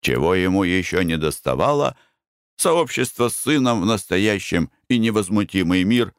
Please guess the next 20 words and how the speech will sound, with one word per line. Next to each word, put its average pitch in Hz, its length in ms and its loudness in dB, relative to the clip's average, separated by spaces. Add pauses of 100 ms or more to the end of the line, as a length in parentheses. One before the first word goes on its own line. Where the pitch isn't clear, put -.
(120)
под 135 160 -2
старость. - 680 -6 (520)
Бини 117 400 2
утверждал, 117 840 -2 (340)
что - 200 -2
его 78 340 2
другу 95 380 0
еще 90 440 0
рано 76 360 0
думать 71 400 -2
о 67 100 -2
старости, 73 680 -2 (280)
что 117 300 -2
воздержанный 95 880 0
пятидесятилетний 80 1200 -2
человек — 71 640 0 (460)
должен 98 520 0
пользоваться 95 680 0
совершенным 82 880 0
здоровьем, 71 720 -2